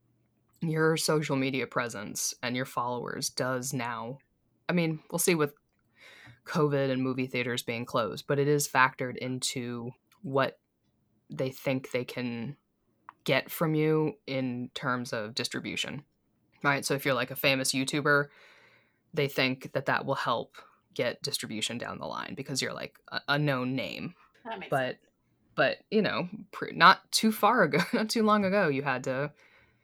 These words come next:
Speaker 1: you started out as a kid and you kinda worked your way up. And I think, I don't know how many of the Glee cast members really did start out as kids.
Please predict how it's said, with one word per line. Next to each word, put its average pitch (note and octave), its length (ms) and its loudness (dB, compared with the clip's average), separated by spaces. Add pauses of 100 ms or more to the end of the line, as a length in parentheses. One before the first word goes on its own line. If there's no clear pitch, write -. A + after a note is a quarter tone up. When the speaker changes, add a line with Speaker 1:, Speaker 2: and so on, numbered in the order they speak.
(260)
Speaker 1:
you - 100 -8
started F#3+ 400 4
out G#3 180 6
as G#3+ 120 6
a G#3+ 60 6
kid A#3 200 0
and E3 140 2
you C#3 80 -8
kinda C#3+ 200 -4
worked D3 280 -2
your E3+ 100 2
way E3+ 180 4
up. G#3 280 0
And - 120 -6
I C3+ 100 -8
think, - 380 -12 (440)
I D#3+ 60 -4
don't D#3+ 120 0
know D#3+ 100 0
how E3 140 0
many D3 160 4
of C#3+ 80 4
the D3 60 4
Glee C#3+ 340 0
cast C#3+ 380 -4
members C#3+ 340 0
really C#3 260 0
did C#3 480 -2 (920)
start B2+ 320 -2
out G2+ 160 0
as - 140 -4
kids. - 480 -4